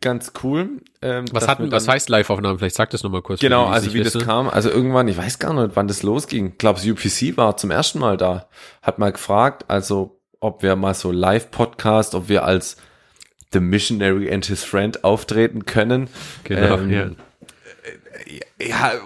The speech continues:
Speaker 1: boah, also ich weiß noch, wir hatten mal ein Seminar beim U P C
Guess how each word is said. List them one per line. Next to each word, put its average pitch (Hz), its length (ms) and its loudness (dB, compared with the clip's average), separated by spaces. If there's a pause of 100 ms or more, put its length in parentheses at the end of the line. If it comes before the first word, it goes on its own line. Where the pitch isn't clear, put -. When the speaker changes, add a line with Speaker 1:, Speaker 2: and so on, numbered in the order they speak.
Speaker 1:
boah, 120 420 4
also 135 340 2 (340)
ich 107 140 -10
weiß 131 240 2
noch, 139 100 -2
wir 120 120 2
hatten 135 140 -2
mal 127 120 2
ein 120 180 0
Seminar 110 560 0
beim 107 160 -2
U 104 120 -4
P 98 140 -12
C 95 340 -8